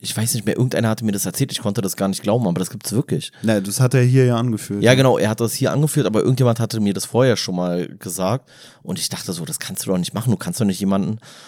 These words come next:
Speaker 1: also mir wurde es dann halt damals auch so erzählt und hier in dem Buch wird's halt auch aufgegriffen, dass manchmal Leute mit irgendwelchen Erkrankungen kommen und die sich so stark einbilden,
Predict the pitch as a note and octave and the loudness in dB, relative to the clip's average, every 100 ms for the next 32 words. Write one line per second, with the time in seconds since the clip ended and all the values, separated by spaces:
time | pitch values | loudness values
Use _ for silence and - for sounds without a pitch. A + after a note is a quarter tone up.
0 | - _ - G2+ G2+ A2+ A2+ A2 - G2 | -20 _ -4 0 4 4 4 2 2 0
1 | G2+ F2+ G2 G2 G2 - A2+ A#2+ G#2 A#2 | 0 0 0 2 2 0 0 0 0 0
2 | G2 F#2+ G#2+ F#2+ F#2+ F2+ G2+ - F#2 F#2+ | -2 -2 0 2 2 -2 -4 -6 -4 -4
3 | D#2+ G2+ A2 F#2+ - G2 G2+ - G2 - | -2 0 2 0 -2 -4 -4 -4 -6 -8
4 | - - _ _ G2 - G#2 G#2+ G#2 F#2+ | -20 -20 _ _ -4 0 0 2 4 4
5 | G#2 G#2 G2 F2 G#2+ G2+ G2 G2 - G2 | 4 2 0 0 0 0 0 0 -2 -2
6 | F#2+ F#2 - - - - A#2+ B2 A2+ G2+ | -2 -4 -4 -6 -4 0 0 2 0 0
7 | F#2+ A#2 A#2+ D3 D3 - _ _ _ _ | 0 2 4 2 -2 -6 _ _ _ _
8 | _ _ _ G2+ G#2+ - G#2+ G#2 F2+ A#2+ | _ _ _ 0 0 0 -2 -2 2 2
9 | C3+ - A#2 - G#2+ C3 A2+ G#2 A2 A#2+ | 2 4 2 2 2 2 4 4 4 2
10 | C3+ | 0